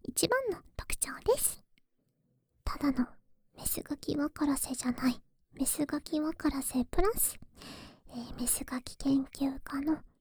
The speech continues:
宇月リリムの最新の研究に基づいて開発されました。<laughs> 本来はありえないメスガキ分からせの続編という難しさ。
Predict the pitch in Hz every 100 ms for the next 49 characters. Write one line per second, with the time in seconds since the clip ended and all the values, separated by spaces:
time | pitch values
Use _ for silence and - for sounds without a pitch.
0 | - 302 - 285 - 262 269 277 262 254
1 | 247 240 - 294 311 339 339 339 339 339
2 | 349 339 330 330 349 339 339 - 330 349
3 | 339 - - - - - _ - 302 277
4 | 311 - - 302 320 359 453 - 427 -
5 | - - - 359 - 453 - - 679 -
6 | - - - - 466 508 494 403 320 294
7 | - - - - 277 294 285 247 240 -
8 | - 269 - 269 262 - 262 - 247 240
9 | - 247 240 - - - 254 240 - 247
10 | 240 240 240 - - 247 - -